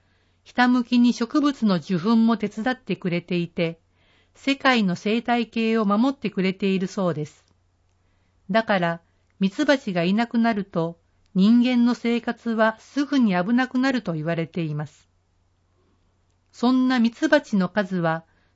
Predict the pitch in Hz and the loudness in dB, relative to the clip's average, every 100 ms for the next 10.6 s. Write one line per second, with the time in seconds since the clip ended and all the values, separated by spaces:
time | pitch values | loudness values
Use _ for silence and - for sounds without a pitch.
0 | - 262 277 226 143 160 - 240 214 208 | -4 -2 2 0 0 -4 -8 -10 -8 -6
1 | 180 160 147 151 _ _ _ _ _ _ | -4 -4 -6 -10 _ _ _ _ _ _
2 | _ _ _ _ _ _ 196 214 233 214 | _ _ _ _ _ _ 0 0 0 -2
3 | 208 202 - _ _ - 214 285 294 277 | -2 -6 -12 _ _ -2 0 2 2 2
4 | 220 180 196 214 220 214 208 202 208 226 | 0 0 0 0 -2 -4 -2 0 2 0
5 | 247 247 254 254 214 196 170 165 170 170 | 0 0 0 -2 -2 -2 -2 -2 -2 -2
6 | 160 147 - _ _ _ _ _ _ _ | -4 -10 -14 _ _ _ _ _ _ _
7 | _ _ _ _ _ _ - 302 269 240 | _ _ _ _ _ _ -4 -2 -2 -2
8 | 208 202 190 175 170 185 254 262 262 226 | -2 0 2 0 -2 -2 -2 0 0 0
9 | 269 277 240 214 - 170 165 170 214 214 | -2 0 0 0 -4 -2 -2 -2 0 0
10 | 208 214 180 160 156 | 0 -2 -2 -4 -6